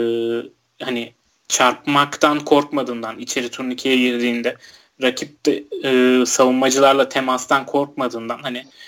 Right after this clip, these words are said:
hatta ilk pozisyonlarından birinde de korkusuzca bitirmiş hani sezonun ilk pozisyonlarından birinde. Hani psikolojik kısmını atlattığından bahsediyordu ya da psikolojik kısmına hazır olduğunu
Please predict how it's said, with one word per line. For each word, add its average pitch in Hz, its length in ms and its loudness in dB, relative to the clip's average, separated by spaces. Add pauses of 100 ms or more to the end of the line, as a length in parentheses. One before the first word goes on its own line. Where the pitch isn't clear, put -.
(100)
hatta - 280 0
ilk 143 280 0
pozisyonlarından 131 880 -6
birinde 135 260 -4
de 131 80 -4
korkusuzca 127 640 -4
bitirmiş 120 380 -6
hani 110 120 -8
sezonun 113 340 -2
ilk 110 200 -8
pozisyonlarından 113 800 -2
birinde. 117 380 0 (500)
Hani - 360 2 (340)
psikolojik 175 720 4
kısmını 196 420 -2
atlattığından 156 760 0
bahsediyordu 117 600 -6
ya 123 140 0
da 131 100 -6
psikolojik 147 500 -4
kısmına 196 360 -8
hazır 147 240 4
olduğunu 117 460 -2